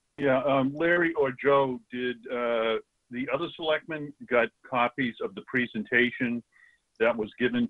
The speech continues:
to, um, uh, uh, the, um,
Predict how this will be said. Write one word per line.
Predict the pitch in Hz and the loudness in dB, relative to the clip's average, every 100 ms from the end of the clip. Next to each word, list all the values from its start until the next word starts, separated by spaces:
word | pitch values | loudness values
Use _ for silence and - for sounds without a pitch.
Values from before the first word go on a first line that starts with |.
| - | 0
to, | 117 113 107 104 | 0 2 4 4
um, | 101 101 _ _ _ _ _ - | 4 -4 _ _ _ _ _ -8
uh, | 104 | -2
uh, | 98 101 95 98 87 - - 107 95 92 92 95 | 2 2 2 -2 -6 -18 -16 -10 -4 -2 -2 -4
the, | 95 101 98 98 95 | -4 -4 0 2 2
um, | 92 92 | 2 -4